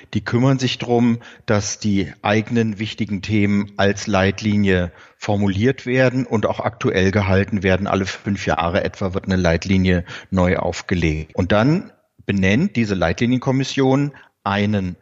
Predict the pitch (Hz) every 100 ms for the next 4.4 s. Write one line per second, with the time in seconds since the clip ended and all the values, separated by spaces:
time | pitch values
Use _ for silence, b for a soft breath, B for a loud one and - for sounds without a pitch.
0 | b 90 82 82 90 131 147 226 - 101
1 | 92 92 92 92 87 - 95 95 85 95
2 | 139 151 175 - - 98 98 95 95 95
3 | 110 95 95 92 90 90 92 85 85 90
4 | 117 113 123 143